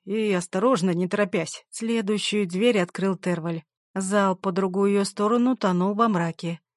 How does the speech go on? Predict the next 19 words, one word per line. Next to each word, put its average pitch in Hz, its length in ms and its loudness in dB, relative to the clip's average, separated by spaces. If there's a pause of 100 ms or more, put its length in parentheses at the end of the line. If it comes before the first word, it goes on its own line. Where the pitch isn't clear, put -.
(380)
"Ариэла, 190 560 2 (120)
нужен 196 340 -2
свет". 180 360 -4 (320)
Рыжеволосая 214 1000 -2
встала 208 380 -2
за 196 140 -4
спиной 208 420 0
Терваля 196 560 0
и 185 180 -4
выше 202 300 -2
подняла 190 420 -2
светящийся 185 720 -4
жезл. 175 460 -2 (440)
Зал 240 360 0
был 214 200 0
похож 190 500 -2
на 190 120 0
огромную 190 420 2
мастерскую. 175 800 -2